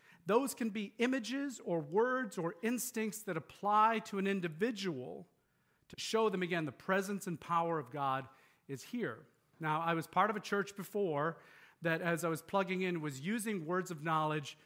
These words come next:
in the service. And it worked like this. Before the service, we'd have a prayer team that went off. We prayed together for the service and for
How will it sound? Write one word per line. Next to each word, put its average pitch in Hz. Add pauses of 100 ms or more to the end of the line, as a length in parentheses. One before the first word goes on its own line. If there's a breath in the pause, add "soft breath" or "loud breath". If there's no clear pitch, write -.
(200 soft breath)
in 190
the 165
service. 165 (160)
And 151
it 147
worked 190
like 185
this. - (400 soft breath)
Before 180
the 175
service, 214
we'd 170
have 151
a 151
prayer 208
team 214
that 165
went 170
off. 185
We 175
prayed 190
together 180
for 165
the 135
service 214
and 147
for 139